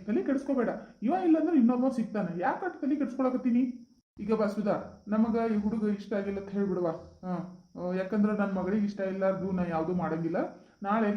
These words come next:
ಏನಾರು ಹೆಚ್ಚು ಕಡಿಮೆ ಮಾಡ್ಕೊಂಡ್ಲಂದ್ರ ಆಮೇಲೆ ನಾವು ಇರಾಕ್ ಹೋಗ್ಬೇಕು, ಮಗಳು ಕಳ್ಕೊಬೇಕಾಕೈತಿ. ಆ, ಬ್ಯಾಡ್ವಾ? ಆ? ಗೌರ್ಮೆಂಟ್ ನೌಕರಿ ಯಾಕೆ ಇರ್ಲಕ್ಕ, ಎಟ್ಟಾರ ಆಸ್ತಿ ಇರ್ಲಕ್ಕ,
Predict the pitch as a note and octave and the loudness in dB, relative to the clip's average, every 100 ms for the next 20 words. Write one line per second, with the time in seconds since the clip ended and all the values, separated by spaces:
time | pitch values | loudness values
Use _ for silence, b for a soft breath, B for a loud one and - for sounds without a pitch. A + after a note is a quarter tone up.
0 | G3 G#3 G3 F3+ F#3+ F#3+ F#3+ F3+ E3+ F#3 | 2 2 2 0 -4 -6 -4 -4 -4 -2
1 | F3+ F3+ F3+ F3+ F3 F3 F#3+ F#3 E3 G3+ | -2 0 0 0 0 0 0 0 0 0
2 | F#3 F3 E3+ F3 F3 E3 F3 F3+ D3+ E3+ | 2 2 2 0 -2 -4 -4 -4 -4 -2
3 | E3+ E3 E3 E3 D#3+ - D#3+ C4+ C4+ - | -2 -4 -4 -4 -6 -8 -2 0 0 -2
4 | - B B F3 E3+ E3 F3+ F3+ D#3 - | -14 B B -8 -6 0 2 4 2 -4
5 | - - A#3 - - E3+ F#3 F#3 F#3+ F3+ | -10 -6 -6 -6 -10 -4 -2 -2 -2 -2
6 | F3+ F#3 F3+ E3 E3+ E3+ F3 F3 F3+ F3+ | -2 -2 -2 -4 -4 -4 -2 -2 -2 -4
7 | G#3 G3 G#3 F#3 - F#3+ F3+ F3 - | -2 0 0 -2 -4 -6 -4 -4 -4